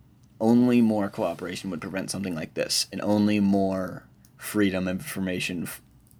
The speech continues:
um, would prevent something like this. This is like,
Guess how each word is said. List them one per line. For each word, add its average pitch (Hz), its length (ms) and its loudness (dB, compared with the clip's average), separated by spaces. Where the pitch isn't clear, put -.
um, 78 440 -10
would 98 480 -6
prevent 95 320 -2
something 98 260 -8
like 90 200 -10
this. - 280 -6
This 123 200 4
is 147 200 2
like, 131 420 4